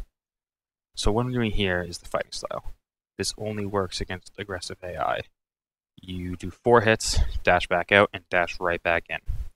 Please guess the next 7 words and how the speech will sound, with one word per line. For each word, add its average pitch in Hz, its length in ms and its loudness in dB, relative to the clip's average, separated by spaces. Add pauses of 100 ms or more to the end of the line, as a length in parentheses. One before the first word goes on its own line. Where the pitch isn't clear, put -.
(920)
If 98 280 2
you 98 140 -2
end 95 140 -2
up 92 120 -6
hitting 90 400 -2 (160)
their 92 120 -2
block, 95 440 6